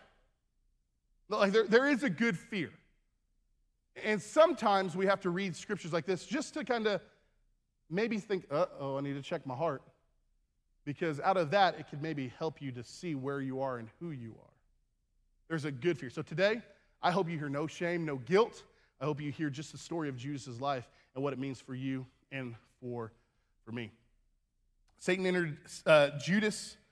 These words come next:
Satan entered into Judas not as an invasion, but as an invitation. He wasn't conscripted to this life. And so, why then? Why, why would he betray Jesus? Wha-, what's, what's the reason? There's a couple things that people think.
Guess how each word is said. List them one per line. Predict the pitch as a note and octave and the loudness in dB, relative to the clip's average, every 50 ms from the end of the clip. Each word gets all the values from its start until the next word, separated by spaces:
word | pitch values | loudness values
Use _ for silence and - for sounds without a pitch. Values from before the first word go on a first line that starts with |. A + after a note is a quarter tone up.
| _ _ _ _ _ _ _ _ _ - | _ _ _ _ _ _ _ _ _ -2
Satan | - G3 G3+ G#3 F#3+ | 2 4 4 4 4
entered | G3+ G3 G#3 G#3 F#3 | 4 4 6 6 6
into | G3 G3 F3+ F#3+ | 6 4 4 2
Judas | D#3+ C3+ D#3+ E3+ D#3 D3+ - | 0 0 0 0 0 0 2
not | D#3 D#3 E3 | 4 4 4
as | E3 D#3 C#3+ | 4 2 0
an | D3 C#3+ C#3+ | -2 -2 -2
invasion, | D3 C#3+ C3+ D#3 D#3+ D3+ C3 C#3+ | 0 0 2 2 0 0 0 -2
but | C3+ C3 C#3 C3+ | -2 -2 -2 -2
as | C#3 C#3 C3 B2 | -2 -2 -2 -4
an | C3 B2+ - | -6 -8 -6
invitation. | C#3 C3 A#2+ A#2+ A#2 - C3 B2 A2+ - A#2 A2 - _ _ _ _ _ _ | -6 -6 -6 -8 -8 -8 -8 -8 -8 -10 -14 -18 -20 _ _ _ _ _ _
He | D3+ D#3 | -2 0
wasn't | E3 E3+ D3+ D#3+ D3 | 0 0 0 -2 -4
conscripted | D3+ D#3+ C3+ - - - D#3+ D3+ D#3 D3 C3 | -4 -6 -6 -6 -4 -4 -4 -4 -4 -6 -8
to | - C#3+ | -6 -6
this | C3 C3 A#2+ - | -6 -6 -4 0
life. | C3+ C3 A#2 A#2 - - - - _ _ _ _ _ _ _ _ _ - | 0 0 0 0 -4 -12 -20 -20 _ _ _ _ _ _ _ _ _ -8
And | E3+ - | 4 8
so, | A3+ A3 E3 - - - - - _ _ _ | 10 10 10 8 2 -10 -20 -20 _ _ _
why | - C3 D3 D#3+ F3+ G3 F#3 D3 A2 G#2+ G#2+ - - | -6 2 6 8 10 10 10 8 6 2 -8 -18 -14
then? | - B2 G#2+ G#2+ - - _ | -12 -12 -12 -12 -14 -14 _
Why, | - C#3+ F3+ E3+ | 2 4 4 4
why | E3 F3+ G3 | 6 6 6
would | G#3+ A#3 A#3+ G3+ | 6 6 4 0
he | A3+ | 0
betray | F#3+ F#3+ - - G3 F3+ D#3+ | -2 -2 -4 -4 -4 -4 -4
Jesus? | C3 C#3 B2+ A2 A2 - _ _ _ _ _ _ _ _ _ _ _ _ _ _ _ _ _ _ - | -4 -8 -10 -12 -16 -20 _ _ _ _ _ _ _ _ _ _ _ _ _ _ _ _ _ _ -14
Wha-, | - - D#3+ E3 D3 | -6 -4 -2 -2 0
what's, | F3 F#3+ G3+ - - - | 2 2 2 2 -2 -6
what's | - F#3+ F3 - | -6 -6 -6 -4
the | - F#3 E3+ D#3 | -4 -4 -4 -2
reason? | D3 E3+ F#3 F3 C3+ B2+ A2 G#2 G2+ - _ - | -2 -2 -4 -4 -4 -6 -8 -10 -12 -16 _ -6
There's | C#3+ D#3 E3+ D#3+ - | -2 0 0 0 2
a | |
couple | - G3 F3 F#3+ F3 | 2 2 2 2 0
things | - G3 F#3+ E3 | 0 -2 -2 -2
that | E3+ D3 | -2 -4
people | E3+ F3+ E3+ D#3 | -6 -6 -8 -4
think. | - F#3+ G3 A#3 A#3 - | -2 -2 -2 -2 -2 -6